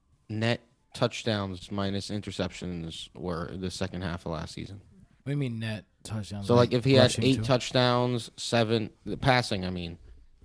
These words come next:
Speaker 1: no rushing. So if he had eight passing touchdowns and eight interceptions, he'd have zero.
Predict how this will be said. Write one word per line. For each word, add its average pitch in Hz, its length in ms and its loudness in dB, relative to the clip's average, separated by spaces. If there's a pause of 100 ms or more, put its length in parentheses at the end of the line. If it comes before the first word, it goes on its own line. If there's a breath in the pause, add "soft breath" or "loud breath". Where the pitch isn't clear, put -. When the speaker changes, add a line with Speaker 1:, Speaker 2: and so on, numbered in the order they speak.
Speaker 1:
no 120 180 2
rushing. 104 420 0
So 85 360 -8 (340)
if 113 120 -4
he 123 80 2
had 117 120 2
eight 127 160 0
passing 120 320 0
touchdowns 110 640 -2
and 95 280 -4
eight 107 180 -2
interceptions, 101 680 -4
he'd 98 140 -2
have 87 140 -4
zero. 90 440 -4